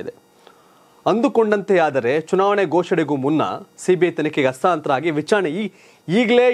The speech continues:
ಇ ಡಿ ಐ ಟಿನಲ್ಲಿ ಓಡಾಡಕ್ಕಾಯ್ತಾ ಇಲ್ಲ ಡಿ ಕೆ ಶಿವಕುಮಾರ್ಗೆ, ಸಂಕಷ್ಟ ಫೇಸ್ ಮಾಡ್ತಾರೆ. ಅದ್ರಲ್ಲಿ ಈ ಸಿ ಡಿ ಬೇರೆ ತಗ್ಲಾಕೊಂಡ್ರೆ ರಾಜಕೀಯವಾಗಿ ಅವರು ಸಿ ಎಂ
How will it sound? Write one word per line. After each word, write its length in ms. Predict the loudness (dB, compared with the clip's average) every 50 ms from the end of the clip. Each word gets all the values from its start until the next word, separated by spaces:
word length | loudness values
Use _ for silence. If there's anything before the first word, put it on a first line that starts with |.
| 2 2
ಇ 20 | 0 2
ಡಿ 60 | 4 4 4
ಐ 40 | 2 0 0 -2
ಟಿನಲ್ಲಿ 260 | 0 0 2 4 4 4
ಓಡಾಡಕ್ಕಾಯ್ತಾ 480 | 4 4 2 0 0 0 -2 -2 -2 -2
ಇಲ್ಲ 100 | -2 -2 -4
ಡಿ 60 | -4 -6
ಕೆ 60 | -8 -8
ಶಿವಕುಮಾರ್ಗೆ, 440 | -8 -10 -6 -4 -4 -4 -4 -6 -10 -12 -14 _ _ _ -8 -6
ಸಂಕಷ್ಟ 300 | -2 -2 -2 -2 -4 -8 -8
ಫೇಸ್ 140 | -8 -10 -8 -8
ಮಾಡ್ತಾರೆ. 340 | -10 -10 -8 -8 -10 -10 -10 -16 _ _ _ -20 _ _ _ _ -20 -20 -10 -2 0 0
ಅದ್ರಲ್ಲಿ 300 | 2 4 2 2 2 2 0
ಈ 40 | -2 -2
ಸಿ 100 | 0 0 2
ಡಿ 80 | 2 2 2 2
ಬೇರೆ 120 | 0 0 0 0 -2
ತಗ್ಲಾಕೊಂಡ್ರೆ 500 | 0 2 2 0 2 -2 -2 -2 -2 -2 0 0
ರಾಜಕೀಯವಾಗಿ 880 | 0 0 -2 -6 -12 -4 0 2 2 2 2 2 2 0 0 -2 -4 -4 -4 -4
ಅವರು 180 | -4 -4 -4 -6 -8 -10 -20 _ _ -20 -20 _ -20 -14
ಸಿ 160 | -4 2 2 4 4
ಎಂ 80 | 2 0